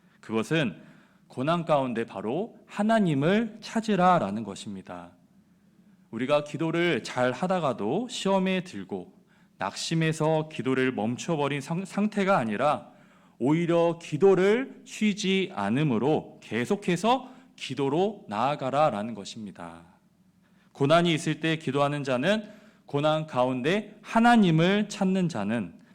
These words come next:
반드시 바로 그 하나님께서 회복하여 주실 것입니다.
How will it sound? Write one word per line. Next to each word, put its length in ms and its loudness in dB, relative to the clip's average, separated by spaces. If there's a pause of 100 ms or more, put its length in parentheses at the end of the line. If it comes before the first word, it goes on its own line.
반드시 720 -4 (260)
바로 360 -6
그 120 -8
하나님께서 920 -2 (320)
회복하여 760 -2
주실 400 -6
것입니다. 720 -10